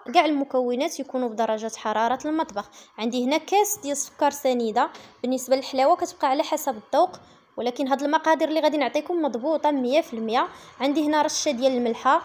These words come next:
كيف كنعرفوا الملحه كتخرج لينا كاع النكهات ديال المكونات ديالنا.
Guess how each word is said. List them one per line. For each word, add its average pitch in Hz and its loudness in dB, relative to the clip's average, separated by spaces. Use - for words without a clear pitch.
كيف 277 -4
كنعرفوا 262 0
الملحه 311 2
كتخرج 311 -2
لينا 285 2
كاع 262 6
النكهات 247 -2
ديال 226 -2
المكونات 226 0
ديالنا. 220 -2